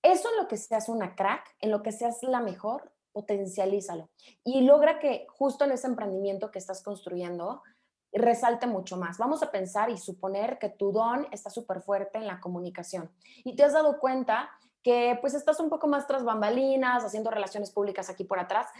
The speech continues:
Si tu don es la comunicación, ¿en qué momento estás pensando ya para hacer un live, ya para estar en Instagram, ya para estar en Clubhouse?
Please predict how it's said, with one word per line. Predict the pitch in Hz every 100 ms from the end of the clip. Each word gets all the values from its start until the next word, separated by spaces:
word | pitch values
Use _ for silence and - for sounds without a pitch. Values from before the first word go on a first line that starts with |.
| -
Si | - 247
tu | 240
don | 285 320
es | 392
la | 381
comunicación, | 277 214 202 196 196 226 285
¿en | 220 240 254
qué | 269
momento | 311 392 269 311
estás | 220 196 247
pensando | - 277 247 226 240 190
ya | 220 240 254
para | 339 269
hacer | - 214
un | 202 202
live, | 254 254 - - - -
ya | 190 254 254
para | 302
estar | 240 214
en | 214 226
Instagram, | 277 277 208 190
ya | 220
para | 240 269
estar | - 214
en | 214
Clubhouse? | 226 240 226 185 170